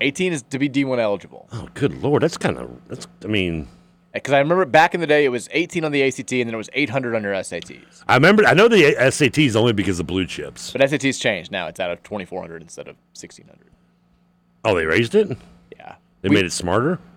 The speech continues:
Speaker 1: We took the, um, th-, there was this, like, I don't know if, I'm sure somebody, some people listening had the same experience. There was, like, a Duke talent identification program back in the day. It was called the tip program. And so we took the A C T, a bunch of us took the S A T for my school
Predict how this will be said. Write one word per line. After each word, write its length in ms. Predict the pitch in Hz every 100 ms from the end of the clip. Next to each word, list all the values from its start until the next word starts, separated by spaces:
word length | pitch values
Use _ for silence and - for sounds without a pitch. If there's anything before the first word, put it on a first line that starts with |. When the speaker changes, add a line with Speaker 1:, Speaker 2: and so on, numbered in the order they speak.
| _
Speaker 1:
We 140 | 139 147
took 240 | - 185
the, 300 | 147 147 143
um, 640 | 117 113 107 98 90 87 - _ _ _ _ _ _ 127
th-, 140 | 127
there 100 | 147
was 120 | 147
this, 220 | - 135 127
like, 240 | 113 -
I 60 | 131
don't 80 | 151
know 160 | 104
if, 140 | 123 117
I'm 60 |
sure 140 | 123 151
somebody, 400 | 139 120 110 101 _ -
some 160 | 120
people 180 | 107 92
listening 360 | 92 95 87 90
had 140 | 98 98
the 80 |
same 220 | 92 104 92
experience. 520 | - 104 98 85 - _ _ _ _ _ _
There 100 | 135
was, 80 | 135
like, 140 | 127
a 40 | 120
Duke 420 | 107 160 151 - _ _ _
talent 340 | - 127 139 120
identification 720 | 123 131 123 - 120 - 123
program 400 | 123 120 123 117
back 240 | 117 113
in 60 | 113
the 60 |
day. 260 | 110 113 101
It 80 | 95
was 120 | 110
called 180 | 113 107
the 60 | 87
tip 240 | - 131
program. 480 | 120 117 120 117 110 _ _ _ -
And 120 | 110
so 80 | 127
we 100 | 123
took 160 | 156
the 140 | 131 117
A 100 | 117
C 140 | 127
T, 220 | - 123
a 180 | 107 113
bunch 240 | 117 147 127
of 80 |
us 120 | 110 -
took 140 | 123
the 140 | 113
S 140 | 110 104
A 60 | 110
T 160 | 113
for 100 | 101
my 100 | 101
school 540 | 92 - 123 104 95